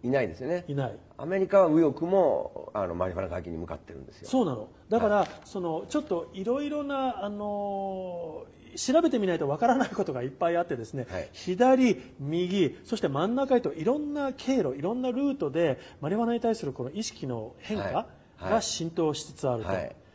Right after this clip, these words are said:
Speaker 2: で、その中でですね、実は今回三回目に、あの、キュレーションしていただいた作品、スーパーハイミー。で、タイトルのダジャレをもう、まあ、分かってる人多いと思うけども、一応説明すると、
Speaker 1: 元々ドキュメンタリーがありますからね。
Speaker 2: スーパーサイズミー。
Speaker 1: スーパーサイズミーっていう。
Speaker 2: スパーロックの。
Speaker 1: はい。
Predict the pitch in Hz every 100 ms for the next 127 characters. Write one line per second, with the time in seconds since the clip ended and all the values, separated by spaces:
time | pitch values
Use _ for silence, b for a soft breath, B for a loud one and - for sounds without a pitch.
0 | b - 214 - 302 330 349 262 139 127
1 | - 139 131 139 196 165 170 156 127 202
2 | 226 233 233 185 139 127 123 165 165 165
3 | 170 175 165 160 156 147 139 156 139 B
4 | B - - 214 254 247 226 - 202 165
5 | 180 - B B - 196 - 339 349 247
6 | 165 131 151 170 220 233 220 202 220 185
7 | 151 - 214 190 139 147 - - - 180
8 | 175 202 202 170 151 226 165 143 139 123
9 | 113 120 110 b b b - 123 147 220
10 | 220 226 220 185 - 214 202 151 - 101
11 | 104 113 123 - 82 87 127 - 240 240
12 | 240 233 226 220 202 151 110 147 175 151
13 | 147 143 156 160 - 208 190 - 156 120
14 | 113 120 98